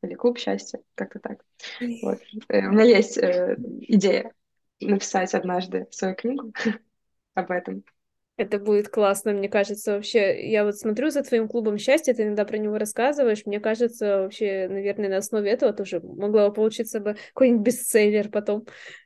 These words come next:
Speaker 1: Да, было бы, было бы приятно, <laughs> как минимум.
Speaker 2: <laughs> Спасибо тебе большое, что ты пришла ко мне, поболтала, очень много чего интересного рассказала, и особенно вот что касается английского языка, я надеюсь, что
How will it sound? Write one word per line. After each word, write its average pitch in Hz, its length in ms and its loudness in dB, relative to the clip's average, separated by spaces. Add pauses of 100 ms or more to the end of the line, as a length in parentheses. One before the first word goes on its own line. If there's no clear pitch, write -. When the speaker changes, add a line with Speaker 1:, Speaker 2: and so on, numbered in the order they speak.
(960)
Speaker 1:
Да, 233 220 8
было 233 200 8
бы, 247 180 0
было 240 180 8
бы 240 100 0
приятно, 196 500 0 (140)
<laughs> - 120 -8
как 247 340 2
минимум. 214 360 12 (140)
Speaker 2:
<laughs> 240 320 -2 (1300)
Спасибо 254 400 2
тебе 262 180 8
большое, 226 520 6
что 226 160 -2
ты 214 380 4
пришла 233 500 0
ко 262 160 0
мне, 233 220 0
поболтала, 220 1160 0
очень 240 480 -2
много 247 260 2
чего 240 220 2
интересного 240 540 2
рассказала, 240 720 0 (340)
и 233 420 2
особенно 240 600 4
вот 208 140 -6
что - 180 -4
касается 233 420 2
английского 233 400 0
языка, 226 380 4
я 339 80 4
надеюсь, 233 480 2
что 214 480 -2